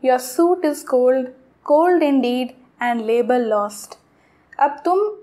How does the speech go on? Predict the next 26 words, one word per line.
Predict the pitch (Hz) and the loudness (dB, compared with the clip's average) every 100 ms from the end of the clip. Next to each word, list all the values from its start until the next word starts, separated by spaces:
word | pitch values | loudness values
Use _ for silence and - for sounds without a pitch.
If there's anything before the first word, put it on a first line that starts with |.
| - - | -20 -4
farewell | 262 277 294 311 320 | 0 2 2 2 2
ही | 339 | 0
कह | 339 - 262 | -4 -2 -2
सकते | 262 262 262 - | 0 -4 -2 -2
हो | 240 240 277 | 0 2 0
क्योंकि | - 254 269 | -2 -4 -4
तुम्हारा | 262 247 233 240 269 | -4 -4 0 2 2
जो | 254 285 | 2 0
effort | - 233 262 269 330 | 0 -2 0 0 0
था | 330 262 269 | -2 0 2
वो | 254 | 2
सब | 247 285 285 233 | 0 2 0 0
vein | 226 240 277 | -4 0 2
में | 269 254 | 2 2
जा | 233 214 | 0 -2
चुका | 262 262 240 | -4 -4 -2
है, | 247 277 | -2 -2
सब | 277 262 | -2 -2
पानी | 254 220 233 | -2 -2 -2
में | 262 262 | -2 -2
जा | 233 220 | -2 -2
चुका | - 247 226 | -4 -4 -2
है। | 220 247 311 - _ _ _ _ - | 0 -2 -4 -12 _ _ _ _ -6
"Then | 226 311 330 | 0 2 2
farewell | 330 311 320 370 370 381 370 254 | 0 0 0 0 2 0 0 -2
heat | 277 277 - | -4 -4 -6